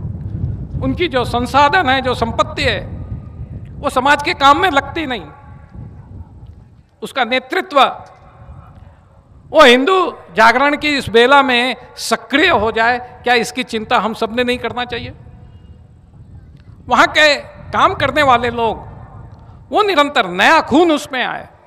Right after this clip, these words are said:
नई चेतना उसमें आए। ये मंदिर किसी परिवार के नहीं होते, ये मंदिर समाज के होते हैं। सामाजिक चेतना को, हिंदू भाव को जागृत करने के लिए संवाहक बनने का काम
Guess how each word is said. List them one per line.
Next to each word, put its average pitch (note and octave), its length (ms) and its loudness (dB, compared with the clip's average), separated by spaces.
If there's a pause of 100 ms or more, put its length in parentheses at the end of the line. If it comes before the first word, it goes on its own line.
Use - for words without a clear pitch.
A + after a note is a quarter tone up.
(540)
नई B3 200 -2
चेतना C4+ 440 -2
उसमें G#3 360 -4
आए। - 240 -10 (760)
ये F3+ 100 2
मंदिर A3 360 0
किसी B3+ 240 -10
परिवार C#4+ 400 0
के C#4+ 140 -10
नहीं B3+ 140 -10
होते, E3+ 260 -14 (920)
ये F3 80 -10
मंदिर A3 300 -8
समाज C4+ 560 0
के B3 80 -2
होते F#3+ 280 -4
हैं। G3+ 520 -8
सामाजिक B3+ 640 0 (280)
चेतना A3+ 460 -2 (120)
को, C4+ 160 4 (1700)
हिंदू E4 300 0
भाव A#3 300 2
को A#3 160 -4
जागृत G3+ 440 -2
करने G#3+ 280 -8
के G#3+ 140 -10
लिए A#3 180 -6
संवाहक C#4 640 2
बनने A#3+ 300 -2
का G3+ 160 -4
काम F3+ 340 -8